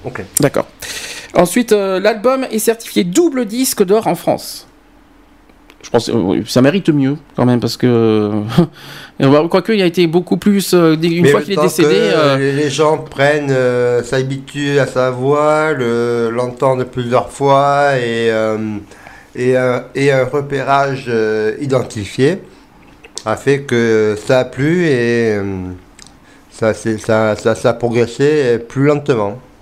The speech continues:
Speaker 2: Ensuite, l'album terminé, il part en tournée avec la Star Academy durant trois mois. Euh, ensuite, en janvier deux mille six, il reçoit la récompense de révélation francophone de l'année aux Energy Music Awards.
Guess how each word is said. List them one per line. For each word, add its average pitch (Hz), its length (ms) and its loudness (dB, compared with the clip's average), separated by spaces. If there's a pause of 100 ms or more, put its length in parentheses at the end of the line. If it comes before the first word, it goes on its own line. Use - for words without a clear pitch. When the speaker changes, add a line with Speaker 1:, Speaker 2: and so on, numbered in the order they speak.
(500)
Speaker 2:
Ensuite, 190 360 -2
l'album 214 400 0
terminé, 202 380 2
il 170 160 -2
part 170 160 2
en 160 80 2
tournée 170 320 2
avec 131 240 0
la 120 80 2
Star 131 180 2
Academy 139 440 2
durant 120 260 0
trois - 220 0
mois. 120 320 -4 (680)
Euh, 131 240 6
ensuite, 180 300 0
en 180 80 4
janvier 196 260 -2
deux 190 100 0
mille 196 140 2
six, - 280 -2
il 165 100 2
reçoit 175 300 4
la 156 80 4
récompense 180 520 0
de 151 120 4
révélation 202 580 0
francophone 175 540 0
de 156 80 0
l'année 156 260 4
aux 147 100 2
Energy 190 320 0
Music 165 300 -2
Awards. 190 460 2